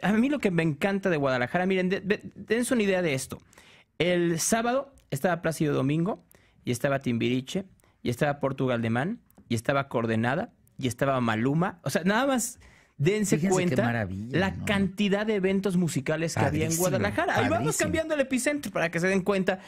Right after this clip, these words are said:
Speaker 1: cómo no todo sucede en la Ciudad de México. Y hay cosas muy buenas y cosas muy malas. Plácido Domingo, una cosa extraordinaria. Maluma, una cosa horrible. Este, Timbiriche, pues hay gente que le gusta y hay gente que no le gusta. Este,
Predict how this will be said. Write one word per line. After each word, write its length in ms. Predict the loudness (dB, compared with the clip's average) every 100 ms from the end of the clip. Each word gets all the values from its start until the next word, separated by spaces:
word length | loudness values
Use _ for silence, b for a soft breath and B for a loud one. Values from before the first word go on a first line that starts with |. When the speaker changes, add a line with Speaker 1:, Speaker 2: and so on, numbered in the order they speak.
| B B
Speaker 1:
cómo 220 | 2 4
no 180 | 2 2
todo 220 | 0 0
sucede 320 | 0 0 2 2
en 80 |
la 80 | 0
Ciudad 260 | 0 0 2
de 80 | 2
México. 360 | 2 2 2
Y 80 | 2
hay 80 | 0
cosas 260 | 0 0 2
muy 120 | 2
buenas 360 | 2 0 0 -2
y 40 |
cosas 280 | -2 -2 0
muy 140 | 2 2
malas. 340 | 0 -2 -4
Plácido 320 | -4 0 0
Domingo, 300 | 0 0 -2
una 100 | -2
cosa 260 | 0 -2 -2 B B B B
extraordinaria. 960 | -4 0 0 2 2 2 0 0 -2 -2
Maluma, 600 | -2 0 0 0 2 2
una 260 | 2 0 0
cosa 220 | 0 0
horrible. 420 | 2 2 0 -2 -8 B B B
Este, 1160 | 0 0 -2 -2 0 2 2 2 0 0 -2 -4 B 0
Timbiriche, 540 | 2 2 2 0 -2
pues 160 | -2 -2
hay 100 | 0
gente 240 | 0 -2
que 80 | 0
le 100 | 0
gusta 320 | 0 0 0
y 60 | 0
hay 100 | 2
gente 280 | 0 -2 -2
que 80 | 0
no 120 | 0
le 100 | 2
gusta. 520 | 0 0 -2 -4 -4
Este, 840 | -2 0 -2 -2 0 2 0 -4